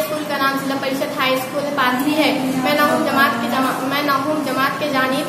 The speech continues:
से अपनी तकरीर का उन्वान कोविड नाइनटीन मिलत की गफलत को बेदारी में बदलने के नुस्खे, इस उन्वान के तहत अपने ख्यालात का इजहार करना चाहती हूँ।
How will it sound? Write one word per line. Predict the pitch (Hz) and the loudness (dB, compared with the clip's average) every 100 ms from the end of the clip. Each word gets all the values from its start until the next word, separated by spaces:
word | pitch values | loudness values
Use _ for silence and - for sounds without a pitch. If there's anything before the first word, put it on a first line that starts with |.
| 285 | -2
से | |
अपनी | 269 262 269 | -2 -2 -4
तकरीर | 262 269 277 285 | -2 -2 -2 -2
का | 269 | -2
उन्वान | 254 247 247 247 | -2 -2 0 0
कोविड | 262 269 269 | 0 0 2
नाइनटीन | 262 254 240 262 | 0 0 0 0
मिलत | 269 285 - | 0 0 -2
की | |
गफलत | 269 262 277 285 285 | -2 -2 -2 -2 -2
को | 262 | 0
बेदारी | 247 247 247 254 | 2 2 2 0
में | 269 | 0
बदलने | 262 247 247 247 | -2 0 -2 -2
के | 285 | -4
नुस्खे, | 285 277 269 247 - - 302 | -4 -4 -4 -4 -6 -6 -4
इस | 311 | -2
उन्वान | 311 269 262 277 | 0 4 4 4
के | 285 | 0
तहत | 269 262 262 | -2 -2 -2
अपने | 262 277 269 | -2 -2 0
ख्यालात | 254 254 262 | 0 2 0
का | 262 | 0
इजहार | 262 262 262 | 0 0 2
करना | 262 269 277 | 2 0 -2
चाहती | 247 254 285 | -2 -2 -2
हूँ। | 262 | -2